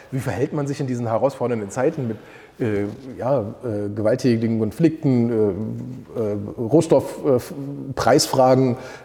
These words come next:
äh, Inflationsfragen? Und hier ist es auch wieder so, das könnte man jetzt alles im Detail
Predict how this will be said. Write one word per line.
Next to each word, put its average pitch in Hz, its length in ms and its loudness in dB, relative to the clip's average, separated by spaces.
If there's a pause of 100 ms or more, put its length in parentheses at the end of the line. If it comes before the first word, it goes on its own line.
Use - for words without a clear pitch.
äh, 117 80 2
Inflationsfragen? 131 1080 2 (480)
Und 123 380 0 (420)
hier 156 220 6
ist 175 80 2
es 160 120 2
auch 143 200 2
wieder 170 160 4
so, 160 220 2 (340)
das - 220 -2
könnte 202 300 0
man 175 220 0
jetzt 170 240 -2
alles 165 300 -2
im 151 180 0
Detail 143 500 2